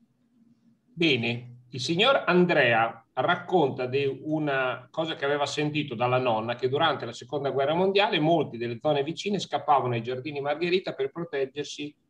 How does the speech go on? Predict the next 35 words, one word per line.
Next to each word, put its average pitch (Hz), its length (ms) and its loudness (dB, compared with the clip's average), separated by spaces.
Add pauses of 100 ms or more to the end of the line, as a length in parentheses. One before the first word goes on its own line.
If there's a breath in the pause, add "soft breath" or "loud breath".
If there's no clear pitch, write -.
(220)
dal 131 200 0
pericolo 151 400 4
delle 127 240 4
bombe. 110 520 0
Voleva 151 300 0
chiedere 208 380 4
se 147 160 -4
lei 160 220 0
era 143 160 2
a 123 60 -6
conoscenza, 151 600 -4
se 131 140 -2
c'erano 131 420 0
rifugi 123 500 0
o 123 80 -2
cose 123 220 -6
del 160 200 -4
genere, 160 540 -2 (320)
perché 123 640 -4
scappare 123 420 -2
in 123 60 2
un 123 120 4
giardino, 127 360 2
insomma, 117 260 -4
gli 110 100 -6
sembrava 120 320 -2
un 117 100 -2
po' 120 120 -4
strano, 104 360 -2
però 131 200 0
erano 120 220 2
lontani 120 420 0
forse 120 320 -6
dagli 104 160 -4
edifici. 104 580 -12